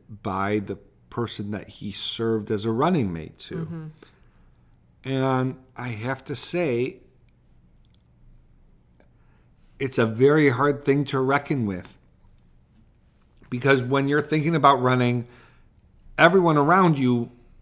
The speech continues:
Speaker 1: wants you to run because it's their jobs, <laughs> you know, like, like they, like they're, <laughs> uh, they're slated to go along with you for the ride, and you can get inside a bubble. But I,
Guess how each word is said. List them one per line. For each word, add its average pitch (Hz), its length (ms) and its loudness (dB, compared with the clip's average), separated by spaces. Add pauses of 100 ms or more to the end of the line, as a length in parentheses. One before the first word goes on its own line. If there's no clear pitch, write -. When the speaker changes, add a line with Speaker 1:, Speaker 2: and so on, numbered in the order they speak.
(120)
Speaker 1:
wants 123 560 2
you 117 100 2
to 104 160 -4
run 98 540 -6 (160)
because 120 800 0 (600)
it's 131 220 0
their 123 280 4
jobs, 127 760 0 (160)
<laughs> 254 160 8
you 214 200 10
know, 160 180 8
like, 135 480 4
like 117 240 0
they, 127 240 2 (300)
like 120 260 2
they're, 123 380 6
<laughs> 202 280 0
uh, 113 400 4 (300)
they're 127 260 6
slated 131 580 4
to 123 140 2
go 123 260 4
along 120 340 2
with 120 180 -4
you 123 120 0
for 123 200 -2
the 120 100 0
ride, 123 520 0 (560)
and 120 480 0
you 117 160 -2
can 123 220 -2
get 131 160 0
inside 127 400 -2
a 120 40 2
bubble. 120 540 -2 (280)
But 135 120 -2
I, 131 240 0